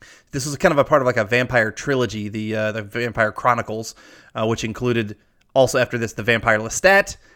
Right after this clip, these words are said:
and Queen of the Damned, which Queen of the Damned became a movie, um, which I never saw that one.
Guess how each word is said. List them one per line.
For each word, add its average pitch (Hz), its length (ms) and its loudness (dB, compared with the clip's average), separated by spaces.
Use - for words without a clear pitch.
and 127 240 -2
Queen 147 320 -4
of 113 80 -6
the 117 80 -2
Damned, 104 480 -2
which 113 720 0
Queen 135 180 -4
of 110 60 -4
the 107 60 -8
Damned 151 440 2
became 113 640 -2
a 104 560 -4
movie, 107 640 -6
um, 107 500 -2
which - 200 -6
I 185 60 -10
never 220 200 -8
saw 143 280 -4
that 113 180 -10
one. 120 240 -14